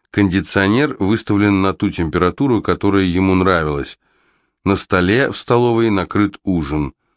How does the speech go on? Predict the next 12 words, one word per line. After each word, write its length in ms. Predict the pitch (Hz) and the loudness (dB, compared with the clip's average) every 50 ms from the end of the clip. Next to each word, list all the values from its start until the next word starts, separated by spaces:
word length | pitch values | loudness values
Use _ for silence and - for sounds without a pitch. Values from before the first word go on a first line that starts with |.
| _ _ _ _ _ | _ _ _ _ _
Дыня, 540 | - 76 73 87 107 113 123 131 139 143 143 | -14 -8 -4 0 0 2 2 2 2 0 0
ветчина, 680 | 127 98 90 78 - - - 85 85 85 90 101 120 131 | 0 -2 -4 -4 -6 -6 -6 -4 0 0 2 2 2 0
сыр 340 | 127 - - - 95 85 82 | -2 -4 -4 -2 -2 -2 -2
бри, 380 | 73 71 87 98 117 135 131 - _ _ _ _ _ _ _ _ | -2 -2 0 0 0 0 -2 -4 _ _ _ _ _ _ _ _
судя 300 | - - - 90 82 87 | -12 -8 -6 -4 -4 -4
по 160 | - 87 85 | -4 -4 -4
этикетке, 500 | 78 - 85 76 - 85 80 71 - - | -4 -6 -10 -6 -4 -4 -4 -4 -4 -4
настоящий. 880 | 87 85 80 - - 92 87 85 82 80 78 - - - 73 71 69 - _ _ _ _ _ _ _ _ _ _ _ _ _ _ _ | -4 -4 -4 -4 -4 -2 -2 0 0 -2 -4 -6 -8 -8 -8 -10 -10 -12 _ _ _ _ _ _ _ _ _ _ _ _ _ _ _
На 160 | - 90 92 | -2 -2 -2
столе 360 | 87 - - 104 98 101 98 | -2 -2 0 0 2 2 0
в 80 | 87 - | 0 -2
столовой. 960 | - - - - 85 82 80 80 92 120 147 151 151 151 151 151 151 135 | -8 -8 -4 -2 0 0 2 2 2 2 2 2 2 2 2 0 0 -2